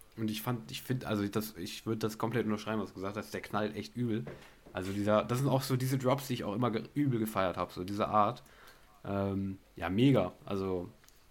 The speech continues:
das war halt auch so David Guetta in seiner Festivalform.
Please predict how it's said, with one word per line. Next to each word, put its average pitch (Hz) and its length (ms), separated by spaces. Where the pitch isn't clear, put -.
das 123 200
war 127 100
halt 131 120
auch 110 80
so 110 140
David 117 300
Guetta 127 260
in 110 100
seiner 110 380
Festivalform. 107 760